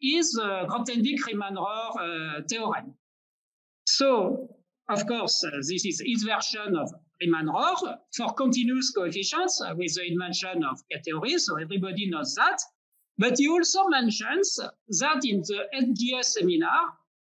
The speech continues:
he had, uh, at least one talk, uh, maybe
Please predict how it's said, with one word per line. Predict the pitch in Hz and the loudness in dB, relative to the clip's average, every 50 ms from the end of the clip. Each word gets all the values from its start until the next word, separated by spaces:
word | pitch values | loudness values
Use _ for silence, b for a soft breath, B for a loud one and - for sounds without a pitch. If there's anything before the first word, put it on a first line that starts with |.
| _ _ _ | _ _ _
he | _ - 233 247 | _ 2 4 4
had, | 262 269 285 294 294 226 208 220 | 6 6 6 4 4 2 2 2
uh, | 202 190 190 185 180 185 196 - 220 | 0 -2 -4 -6 -8 -8 -6 -6 -4
at | 214 214 | 0 4
least | 269 294 285 - - | 4 4 4 2 0
one | 226 240 233 214 214 214 | 0 0 2 2 0 0
talk, | 196 226 294 359 - - 190 | 0 0 -2 -2 -4 -6 -6
uh, | 165 156 160 160 170 - | -4 -4 -4 -4 -6 -8
maybe | 185 180 185 214 214 196 - | -6 -2 2 2 4 2 2